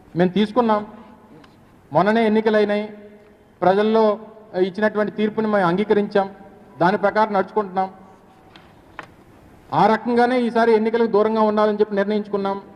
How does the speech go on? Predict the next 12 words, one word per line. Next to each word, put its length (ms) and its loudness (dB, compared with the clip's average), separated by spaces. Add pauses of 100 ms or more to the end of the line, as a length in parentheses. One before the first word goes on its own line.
(260)
వారు 240 4
చేస్తున్నటువంటి 680 0
అరాచకమైనటువంటి 800 -2
పరిపాలన 440 2
గడిచినటువంటి 500 -2
తొమ్మిది 260 -2
మాసాలుగా 380 0
చూస్తున్నాం. 380 -6 (2000)
తునిలో 240 4 (100)
జరిగినటువంటి 520 0
ఘటనను 340 -2
చూసాం. 280 -4